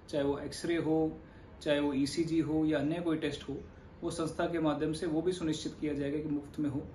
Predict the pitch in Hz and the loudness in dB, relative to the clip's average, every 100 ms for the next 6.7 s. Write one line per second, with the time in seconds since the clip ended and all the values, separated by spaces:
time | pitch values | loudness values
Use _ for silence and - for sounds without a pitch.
0 | - - - - - 160 160 170 180 185 | -16 -16 -16 -16 0 2 4 2 0 -4
1 | 185 - 214 214 208 170 170 156 127 - | -2 4 6 6 4 2 -2 -2 -4 -4
2 | - - - - - - - - - 151 | -10 -12 -18 -18 -18 -18 -20 -20 -12 -4
3 | 143 151 139 151 175 175 170 143 156 160 | 0 0 2 2 2 2 0 2 0 2
4 | 147 139 160 156 143 147 156 151 135 - | 0 0 -4 0 0 2 0 -4 -6 -2
5 | 202 190 147 117 110 - - - - - | 0 2 2 0 -8 -12 -16 -16 -18 -18
6 | - - - 151 165 175 - | -16 -14 0 6 6 6 -2